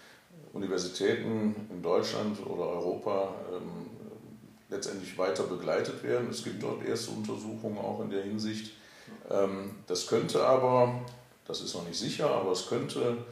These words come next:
äh, auf jeden Fall ein Bereich sein, wo Landwirtschaft, ähm, ein Stück weit zu dieser, ähm, Klimadiskussion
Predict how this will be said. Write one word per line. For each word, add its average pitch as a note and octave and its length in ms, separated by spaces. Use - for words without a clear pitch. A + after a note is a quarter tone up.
äh, G2+ 300
auf - 240
jeden A2+ 140
Fall G#2 240
ein F#2+ 120
Bereich F#2 300
sein, F#2+ 340
wo G2 100
Landwirtschaft, A2 840
ähm, G2+ 420
ein A#2 80
Stück B2+ 280
weit A2+ 280
zu - 140
dieser, G2 520
ähm, F2 280
Klimadiskussion A2 1200